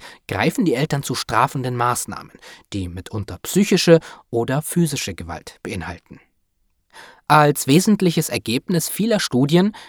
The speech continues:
die Zusammenhänge zwischen dem elterlichen und dem problematischen kindlichen Verhalten herzustellen suchen, kann man festhalten, dass ein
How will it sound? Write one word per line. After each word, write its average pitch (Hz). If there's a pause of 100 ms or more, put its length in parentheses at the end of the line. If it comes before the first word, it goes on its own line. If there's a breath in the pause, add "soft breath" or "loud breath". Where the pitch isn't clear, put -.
(240 loud breath)
die 82
Zusammenhänge 101
zwischen -
dem 80
elterlichen 120 (220 loud breath)
und 90 (140)
dem 85 (400 loud breath)
problematischen 92 (180)
kindlichen 131
Verhalten 110
herzustellen 131
suchen, 143 (420 loud breath)
kann 123
man 202
festhalten, 160 (340 loud breath)
dass -
ein 127